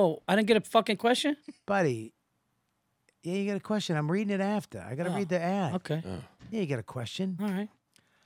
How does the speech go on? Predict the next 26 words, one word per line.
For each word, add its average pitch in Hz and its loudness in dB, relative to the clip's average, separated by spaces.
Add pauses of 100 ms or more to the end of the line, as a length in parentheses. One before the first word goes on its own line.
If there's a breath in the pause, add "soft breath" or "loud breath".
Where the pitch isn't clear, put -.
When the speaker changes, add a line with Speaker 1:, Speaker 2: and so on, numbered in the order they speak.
(800)
Speaker 2:
You 180 -2
want 175 -2
your 175 0
question 185 0
first? 208 2
Speaker 1:
No, 262 4
no. 196 -2 (120)
Speaker 2:
<laughs> 392 0
You 175 4
want 220 6
it - 2
first? 240 2
Speaker 1:
No, 226 6
it's 135 -2
just, 165 -2
I 160 0
guess 165 0
mine's 175 2
a 170 0
little 170 4
throwaway. 156 8
I 117 -2
guess 135 0
I 156 4
don't 156 2
matter. 120 -4